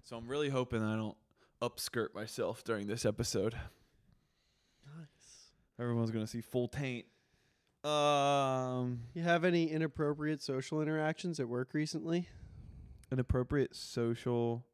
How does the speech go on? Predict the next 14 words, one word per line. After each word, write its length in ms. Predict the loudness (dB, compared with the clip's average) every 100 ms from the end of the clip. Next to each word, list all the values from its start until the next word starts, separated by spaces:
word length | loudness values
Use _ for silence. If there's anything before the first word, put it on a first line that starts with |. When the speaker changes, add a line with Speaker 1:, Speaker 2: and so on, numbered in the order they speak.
| _ _ _ _ _ _ _ _ _ _ _ _ _
Speaker 2:
Any 120 | -10 -8
customers 560 | -6 -6 -4 -4 -2
say 160 | 0 0
some 200 | 0 -6
questionable 560 | -2 -2 0 -2 -4
things 320 | -4 -4 -6 -4
to 100 | -2
you? 220 | 0 -2 -6 _ _ _ 0
Speaker 1:
All 200 | 2 2
the 60 | 0
time, 540 | -2 0 2 2 0 -2
honestly. 600 | 0 0 -2 0 0 -2 _ _ _
Dude. 440 | 0 2 2 0 -4 _ -20 _ _ _ _ -20 -20 _ _ _ _ -18 -12
<laughs> 80 | -10